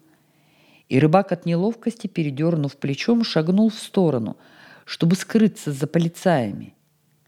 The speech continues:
Вся группа застыла в строю, с радостной исполнительностью подчиняясь зычной команде старшего,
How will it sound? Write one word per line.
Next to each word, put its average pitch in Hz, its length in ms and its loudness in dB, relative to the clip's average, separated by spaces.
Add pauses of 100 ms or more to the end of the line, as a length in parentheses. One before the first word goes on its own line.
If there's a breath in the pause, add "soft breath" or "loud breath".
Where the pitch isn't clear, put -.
(580)
Вся 262 200 2
группа 202 500 2
застыла 175 520 0
в 170 80 -12
строю, 147 600 -2 (760 soft breath)
с - 160 -6
радостной 143 500 0
исполнительностью 131 1040 -2
подчиняясь 165 840 0
зычной 165 540 0
команде 151 520 2
старшего, - 720 -2